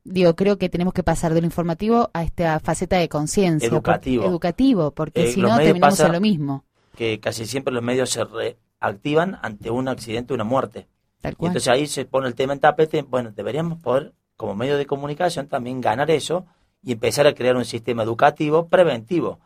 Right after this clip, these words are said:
Speaker 1: Y
Speaker 2: Eh,
Speaker 1: también, digo, eh, trascender este deber ser como medios también para enfocarnos en el ser, digo,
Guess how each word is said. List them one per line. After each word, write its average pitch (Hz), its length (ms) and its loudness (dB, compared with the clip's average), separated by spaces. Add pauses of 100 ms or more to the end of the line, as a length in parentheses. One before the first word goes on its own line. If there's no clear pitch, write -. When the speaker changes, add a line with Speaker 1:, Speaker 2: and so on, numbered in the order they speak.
(440)
Speaker 1:
Y 113 140 2
Speaker 2:
Eh, - 40 4
Speaker 1:
también, 190 240 0
digo, 180 440 0
eh, 165 180 0
trascender 165 420 -2
este 175 160 -2
deber 156 240 4
ser 160 360 0 (100)
como 151 240 -2
medios 156 280 0
también 160 340 -2
para 175 260 4
enfocarnos 170 640 -2
en 147 80 -4
el 151 100 -2
ser, 143 340 0
digo, 143 280 -10